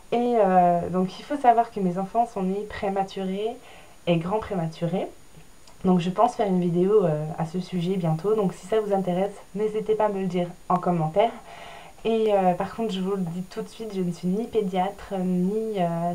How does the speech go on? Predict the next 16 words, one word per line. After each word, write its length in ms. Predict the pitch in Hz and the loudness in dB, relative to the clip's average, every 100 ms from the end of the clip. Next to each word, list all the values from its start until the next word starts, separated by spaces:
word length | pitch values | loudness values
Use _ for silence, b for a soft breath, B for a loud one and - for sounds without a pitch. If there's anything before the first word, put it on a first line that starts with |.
| - | -2
sage-femme, 480 | 190 - 180 220 208 | -6 -2 0 0 0
donc 160 | 185 | -2
je 140 | 165 185 | 0 0
ne 60 | |
donnerai 280 | 185 214 202 | 0 0 -2
pas 160 | 214 208 | -2 0
d'avis 300 | 190 180 196 | 0 -2 -2
médicaux. 560 | 190 165 165 - - B B B B B - | -2 -4 -6 -6 -6 B B B B B -4
Et, 180 | 196 196 | 0 2
euh, 360 | 180 175 175 170 | 2 2 0 0
les 220 | 180 170 | -2 -2
conseils 420 | - 220 214 208 | -4 -6 -4 -6
que 180 | 196 175 | -4 -4
je 100 | 165 | 0
donne, 180 | 196 202 | 0 0
voilà, 440 | 170 175 185 180 | -2 0 0 -2